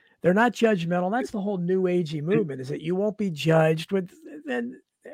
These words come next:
Speaker 1: then the whole concept of good and bad goes out the window, doesn't it? If you're not
Speaker 2: Well,
Speaker 1: gonna have
Speaker 2: it,
Speaker 1: to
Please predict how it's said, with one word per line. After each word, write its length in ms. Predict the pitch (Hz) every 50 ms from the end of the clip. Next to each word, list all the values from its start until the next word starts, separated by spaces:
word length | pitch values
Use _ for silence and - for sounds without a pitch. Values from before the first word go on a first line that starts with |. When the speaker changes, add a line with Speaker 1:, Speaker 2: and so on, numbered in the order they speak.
| 302
Speaker 1:
then 180 | 208 220 269 285
the 120 | 285 226
whole 140 | 208 254 247
concept 440 | - - 254 262 254 - 254 220 185
of 140 | 185 165 156
good 160 | 180 220 208
and 100 | 190 165
bad 260 | 190 247 330 277 196
goes 200 | 170 180 170 160
out 140 | 175 170 147
the 80 | 170 175
window, 320 | 240 339 359 262 139 135
doesn't 300 | 123 127 135 147 208 294
it? 100 | 320 254
If 100 | 180 131
you're 140 | 160 165 156
not 160 | 156 156 160
Speaker 2:
Well, 100 | 175 170
Speaker 1:
gonna 80 | - 147
have 120 | 151 190
Speaker 2:
it, 60 | 185 165
Speaker 1:
to 120 | 143